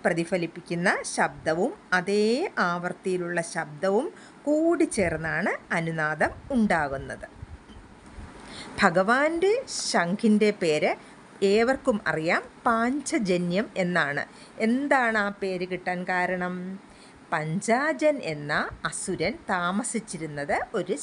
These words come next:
ശംഖിനുള്ളിലായിരുന്നു. സാന്ദീപനി മഹർഷിയുടെ ഗുരുദക്ഷിണയായി ശ്രീകൃഷ്ണ ഭഗവാനോട് ആവശ്യപ്പെട്ടത് പഞ്ചജൻ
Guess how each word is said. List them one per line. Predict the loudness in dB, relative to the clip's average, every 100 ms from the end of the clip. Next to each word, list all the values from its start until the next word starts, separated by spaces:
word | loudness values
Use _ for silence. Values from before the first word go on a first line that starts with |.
| 0
ശംഖിനുള്ളിലായിരുന്നു. | -2 -2 -4 0 2 2 0 -2 -4 -8 -12 -12 -16 -20 -20 -14 -6
സാന്ദീപനി | 0 0 0 -2 -2 0 -2 -2
മഹർഷിയുടെ | -6 -8 -10 -8 -6 -4 -4 -4 -10 -20 -8
ഗുരുദക്ഷിണയായി | -4 -2 -2 -4 -4 -2 -2 -2 -2 -2 -2 -2 -4 -6 -12 -12
ശ്രീകൃഷ്ണ | -6 -6 -4 -6 -2 0 0
ഭഗവാനോട് | 0 -2 -2 -2 -2 -2 -2 -2 -2
ആവശ്യപ്പെട്ടത് | -2 -6 -6 -6 -6 -8 -4 -2 2 0 -2 -12 -20 -8 -2
പഞ്ചജൻ | 0 0 0 0 2 2